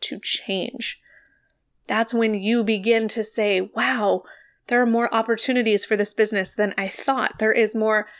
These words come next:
income opportunity for this business than I thought. How incredible that I can work from home for the most part, unless I'm, unless you're doing sessions, right? And still be able to make an incredible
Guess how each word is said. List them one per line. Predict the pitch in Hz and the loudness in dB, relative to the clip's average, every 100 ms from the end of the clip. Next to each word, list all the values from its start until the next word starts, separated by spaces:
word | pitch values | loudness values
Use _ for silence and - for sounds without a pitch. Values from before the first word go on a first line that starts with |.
| - _ | -20 _
income | 254 285 262 233 202 | 2 4 2 0 0
opportunity | 202 202 - 214 202 202 | 2 2 2 2 2 2
for | 214 | 2
this | 202 202 | 2 2
business | 269 247 226 202 | 2 2 2 -2
than | 214 214 202 - | 0 2 2 0
I | 202 202 196 - _ | -2 -2 -4 -14 _
thought. | - 262 254 208 - _ - _ | -6 0 0 0 -6 _ -20 _
How | - 233 233 | 0 2 4
incredible | 233 220 - - 269 240 190 180 | 2 -2 -4 0 2 2 2 2
that | 196 202 | 2 2
I | 208 | 2
can | - 202 | -2 -2
work | 214 226 - - | 0 0 -4 -2
from | 226 202 | 0 0
home | 196 - 294 214 233 277 | -4 -2 0 2 0 0
for | 277 | 2
the | 262 | 4
most | 208 196 - | 2 0 0
part, | 190 247 - - - - _ | 0 0 -6 -20 -20 -20 _
unless | 202 214 | -4 0
I'm, | 247 240 - | 0 -2 0
unless | 220 226 | 2 2
you're | 254 | 2
doing | 240 247 | 0 0
sessions, | 254 185 208 233 | 0 -2 -2 0
right? | 233 120 - _ _ _ _ _ - | 0 0 -4 _ _ _ _ _ -2
And | 240 233 | 0 2
still | - - 269 285 | 0 2 4 4
be | 262 | 4
able | - 226 226 | 2 2 0
to | 233 | -2
make | 208 190 214 220 - | -4 0 0 0 -4
an | 208 | -4
incredible | 202 - - 214 208 202 190 - | -4 -6 -4 -2 2 2 2 -2